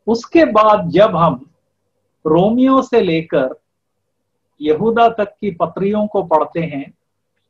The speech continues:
तो उसमें अलग-अलग शब्दों में, अलग-अलग उदाहरणों के द्वारा, अलग-अलग तुलना के द्वारा ये बात बताई गई है कि हमें invest करना है, किन चीजों में करना है,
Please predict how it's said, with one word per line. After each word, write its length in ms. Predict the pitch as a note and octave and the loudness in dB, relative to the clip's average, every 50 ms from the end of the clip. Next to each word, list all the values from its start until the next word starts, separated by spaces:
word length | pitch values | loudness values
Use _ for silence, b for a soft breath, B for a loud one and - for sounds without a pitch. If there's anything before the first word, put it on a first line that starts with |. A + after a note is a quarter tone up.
| - | -4
तो 140 | - G#3 G#3+ | 0 2 2
उसमें 600 | G#3+ G#3+ - G3+ F#3+ - - A#3 A#3+ A#3+ A#3+ A#3+ A#3 - _ - E3+ | 2 0 -2 -8 -8 -6 -6 -4 -4 -2 -4 -6 -8 -10 _ -6 -4
अलग-अलग 540 | G3+ A#3 C4+ C4+ A#3 A#3+ A#3+ A#3+ B3 A#3+ | -4 -2 -2 -2 -2 -4 -4 -6 -6 -8
शब्दों 580 | - - - - - D#3 D3+ D#3+ - F3+ F3 F3 | -10 -14 -8 -4 -4 -4 -4 -4 -10 -8 -8 -8
में, 180 | D3 B2+ A#2 A#2 _ _ _ _ _ _ _ _ _ _ _ _ _ _ _ _ _ - | -8 -10 -12 -14 _ _ _ _ _ _ _ _ _ _ _ _ _ _ _ _ _ -8
अलग-अलग 640 | D3+ F3 G#3 A#3 B3+ A#3 A3+ A#3 A#3+ B3+ A#3+ A3+ - F3+ | -4 -2 -2 -2 -2 -2 -2 -4 -2 -2 -4 -6 -6 -6
उदाहरणों 720 | F#3+ F3 E3 E3+ E3+ F3+ F#3 G3+ A#3 B3 A#3+ B3 B3 A#3+ | -6 -2 0 2 2 2 0 0 0 0 0 2 0 0
के 180 | A#3+ - G#3 F#3 | 0 -2 -4 -6
द्वारा, 480 | E3+ C#3+ C#3 C3+ B2+ B2+ B2+ B2+ B2+ - _ _ _ _ _ _ _ _ _ _ _ _ _ _ _ _ _ _ - | -4 -2 -2 -2 -2 -2 -4 -6 -8 -10 _ _ _ _ _ _ _ _ _ _ _ _ _ _ _ _ _ _ -4
अलग-अलग 560 | E3 G3 A#3+ B3+ A#3 G#3+ A#3 A#3 B3 A#3+ B3 | -2 0 0 0 0 0 0 0 -2 -6 -8
तुलना 680 | - - _ _ - - G#3 G#3 A3 A#3 B3+ C4+ C4 | -14 -20 _ _ -6 -4 -4 -2 -2 -2 0 0 -2
के 220 | B3 B3+ A3+ G#3+ G3+ | -2 -2 -2 -4 -2
द्वारा 540 | E3+ F3+ F3+ F3 F3 F#3 F#3+ F#3+ F#3+ F#3+ - - | -2 0 2 2 2 2 0 -2 -2 -2 -8 -6
ये 120 | E3+ F3 | -6 -4
बात 260 | F3 E3+ F3+ F3+ - - | -2 -2 -2 -2 -2 -4
बताई 400 | - D3+ - - F3 G3+ A#3 A#3 | -8 -8 -4 -2 -4 -4 -4 -4
गई 300 | G3+ F3+ F3+ E3 D#3+ D#3 D3 | -6 -6 -4 -4 -4 -4 -6
है 300 | C#3 C#3 C#3 D3+ D#3 _ _ _ _ _ _ _ _ _ _ - | -8 -10 -10 -10 -12 _ _ _ _ _ _ _ _ _ _ -8
कि 60 | F3+ | -8
हमें 360 | E3+ E3+ F3 F3 F#3 F3 D#3 | -4 -2 -2 -2 -2 -4 -4
invest 400 | D#3 E3+ F3+ G3+ F#3+ - - _ | -4 -4 -2 -2 -4 -6 -8 _
करना 360 | - - - - D3+ E3 F3+ | -4 -4 -4 -4 -2 -2 -2
है, 380 | F#3+ F3 G3 G3 G3 G3+ G#3+ A3+ _ _ _ _ _ _ _ _ _ _ _ _ _ _ _ | -2 0 -2 -2 -2 -4 -6 -10 _ _ _ _ _ _ _ _ _ _ _ _ _ _ _
किन 260 | - A#3 C4+ C#4+ C#4 | -4 -2 0 0 0
चीजों 340 | C#4 - A#3 A3+ G3 A3 A3+ | 0 0 -2 0 2 2 0
में 220 | G#3+ G3+ F3+ E3 E3+ | 0 0 -2 -4 -2
करना 420 | - E3+ E3+ E3+ G3 A3 A3+ A3 | 0 0 0 0 0 0 2 0
है, 400 | G3+ F#3+ G#3+ G#3+ G#3+ A3 G#3+ - | 0 0 0 0 0 -2 -4 -12